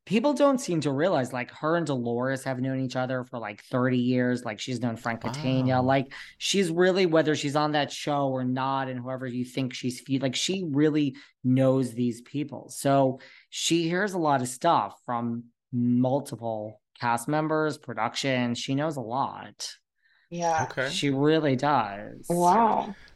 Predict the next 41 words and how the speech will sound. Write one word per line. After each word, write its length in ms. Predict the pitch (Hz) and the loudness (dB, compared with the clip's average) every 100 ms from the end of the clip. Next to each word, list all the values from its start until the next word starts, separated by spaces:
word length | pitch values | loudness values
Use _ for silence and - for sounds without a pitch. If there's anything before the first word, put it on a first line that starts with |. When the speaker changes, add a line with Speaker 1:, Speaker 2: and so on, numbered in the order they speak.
| - | 2
Speaker 2:
That 180 | 117 - | 2 2
kinda 220 | 202 214 | 0 0
sets 360 | - 135 - | 0 0 2
up 120 | 113 90 | 2 2
my 100 | 98 | -2
question 500 | - 78 - - 82 | -4 -6 -6 -8 -10
here. 320 | 87 - - - | -10 -12 -12 -6
So, 480 | - 107 95 90 - - - - | 0 2 2 0 -8 -20 -20 -14
with 220 | - 110 - | -2 -2 2
all 160 | 120 | 2
due 120 | 135 143 | 4 4
respect, 420 | 139 - 87 - | 2 2 0 2
I 60 | 98 | 2
have 200 | 113 98 | 2 2
nothing 360 | 101 104 117 | -2 -2 -2
against 340 | 107 98 92 - | -2 -2 -4 -4
Kim 140 | 92 | -6
D. 180 | 82 71 | -6 -6
I 60 | 78 | -8
truly 340 | - 98 90 | -6 -4 -4
don't. 240 | 82 73 - - - - - | -4 -8 -12 -20 -20 -18 -2
I, 80 | 117 | 2
I, 220 | 123 147 - | 2 -2 -4
I 80 | 156 | -2
mean, 220 | 160 151 | -2 -4
I 80 | 147 | -4
don't 140 | 156 | -4
know. 100 | 147 | -2
I 120 | 101 | 2
don't, 220 | 131 131 - - - - | 2 0 -8 -20 -20 -12
she 160 | - 160 | -2 2
doesn't 240 | 170 202 | 4 2
hold 200 | 123 156 | 0 2
a 40 | 143 | 4
lot 180 | 120 120 | 4 2
of 100 | 113 | 0
space 360 | - 107 101 | 0 0 0
in 140 | - 107 | 0 0
my 120 | 101 | 2
memory 520 | 101 98 107 110 - | 2 0 0 -2 -4
of 400 | 101 98 120 120 | 0 2 2 -4